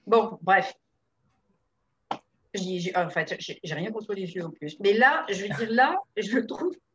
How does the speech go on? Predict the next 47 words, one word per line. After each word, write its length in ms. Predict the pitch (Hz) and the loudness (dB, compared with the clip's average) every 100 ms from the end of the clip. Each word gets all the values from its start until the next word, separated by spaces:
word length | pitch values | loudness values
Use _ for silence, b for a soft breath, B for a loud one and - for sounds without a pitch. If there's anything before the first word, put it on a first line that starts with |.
| _ | _
je, 120 | - | -12
je 440 | 226 - 202 190 185 | -12 -12 -10 -8 -8
me 120 | 196 | -6
dis, 140 | 262 | -6
mais 80 | 240 | -6
je 680 | - - _ _ _ - - | -8 -12 _ _ _ -16 -14
sais 120 | - | -6
pas, 180 | 175 196 | -2 0
o-, 260 | 156 170 - | 0 -4 -2
offrir 340 | 185 - 214 | -6 -2 -2
les 100 | 190 | -2
fables 240 | - 202 170 | -4 -6 0
de 80 | |
La 120 | 175 170 | 0 0
Fontaine 440 | 180 - 180 180 | -2 -6 -4 -4
au 60 | 151 | -6
C 180 | - | -4
M 200 | 175 170 | -2 -2
deux 200 | 156 165 | -4 -4
en 140 | 175 147 | -4 -4
cadeau 300 | 170 156 165 | -8 -8 -8
de, 120 | 160 | -8
de 320 | 139 160 165 | -10 -10 -8
vacances, 500 | 156 160 185 208 208 | -6 -6 -6 -8 -6
là, 140 | 160 160 | -6 -6
il 60 | |
n'y 80 | 160 - | -6 -4
avait 140 | 196 | -2
rien, 420 | 190 190 175 175 | -2 -4 -4 -4
il 240 | 170 175 185 | -4 -4 -4
y 40 | |
avait 120 | 226 | -4
rien 220 | 220 180 | -4 -6
de 60 | 151 | -4
mieux. 280 | 143 160 220 _ B B B B B 190 | -4 -6 -8 _ B B B B B 0
Euh, 160 | 180 180 214 226 | 0 0 -6 -2
j'aime 400 | - 240 440 403 | 2 4 2 0
La 120 | 349 | -6
Fontaine, 440 | - 285 285 269 262 | -6 -8 -2 0 2
mais 100 | 233 | 2
c'est 200 | 247 - | 0 2
pas 140 | 294 | 2
urgent 480 | 254 240 220 226 370 453 | 2 0 -2 -2 0 2
en 60 | 311 | 0
C 180 | - 190 | -4 -6
M 160 | 196 196 | -6 -8
deux, 160 | 208 208 | -12 -12